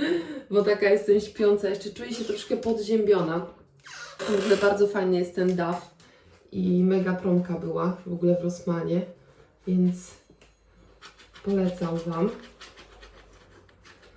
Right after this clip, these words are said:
Oj, ciężko, naprawdę ciężko. Jestem taka jakaś podziębiona, nie wiem, czy od tego biegania,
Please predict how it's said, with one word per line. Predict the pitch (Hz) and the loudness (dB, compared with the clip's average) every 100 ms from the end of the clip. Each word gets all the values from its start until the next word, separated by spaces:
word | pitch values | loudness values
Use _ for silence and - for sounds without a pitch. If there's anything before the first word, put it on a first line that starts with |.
| - _ _ - - - | -20 _ _ -20 -10 2
Oj, | 285 254 190 185 - - - - - - | 6 8 8 8 4 -10 -12 -14 -14 -4
ciężko, | 269 214 180 - 165 160 190 | 0 2 0 -2 -6 -6 -8
naprawdę | 196 233 208 208 | -4 -2 2 2
ciężko. | - 226 180 180 - 170 - - _ _ _ _ | 4 4 4 2 -4 -8 -8 -18 _ _ _ _
Jestem | 190 - 214 | -8 -4 -4
taka | 226 220 226 | -4 -6 -6
jakaś | 214 214 | -6 -6
podziębiona, | - 202 202 208 208 202 214 175 175 | -6 -4 0 0 0 2 0 0 -2
nie | 180 202 | 2 2
wiem, | 165 170 - - - - - - | 2 -6 -10 -10 -10 -10 -12 -10
czy | 208 | -6
od | 196 | -2
tego | 226 196 | -2 0
biegania, | 190 202 180 180 170 165 180 | -2 -2 0 0 2 0 -4